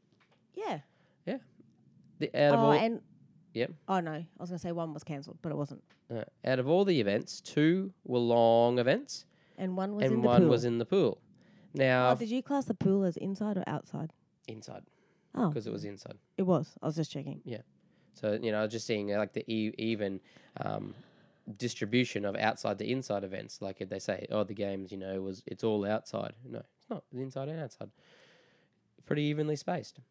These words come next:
Speaker 2: Now, we are gonna go up to short, medium, long workouts.
Speaker 1: Yep.
Speaker 2: So, short workouts. How many short workouts did we have, Kate?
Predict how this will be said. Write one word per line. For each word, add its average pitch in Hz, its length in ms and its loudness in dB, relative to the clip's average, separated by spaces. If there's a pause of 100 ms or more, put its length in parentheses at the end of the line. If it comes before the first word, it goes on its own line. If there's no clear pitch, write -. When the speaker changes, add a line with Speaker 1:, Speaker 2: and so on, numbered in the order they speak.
Speaker 2:
Now, 151 280 2 (840)
we 143 420 2
are 139 40 2
gonna 139 240 0
go 131 220 4
up 127 280 2
to 139 540 0 (600)
short, - 260 -2
medium, 131 320 0
long 147 240 2
workouts. - 480 0
Speaker 1:
Yep. 175 240 2 (1400)
Speaker 2:
So, 131 360 4
short 170 240 2
workouts. 113 360 0
How 156 60 0
many 165 160 -2
short 165 240 0
workouts 156 380 0
did 113 120 -6
we 110 80 -2
have, 101 160 -2
Kate? 98 160 -10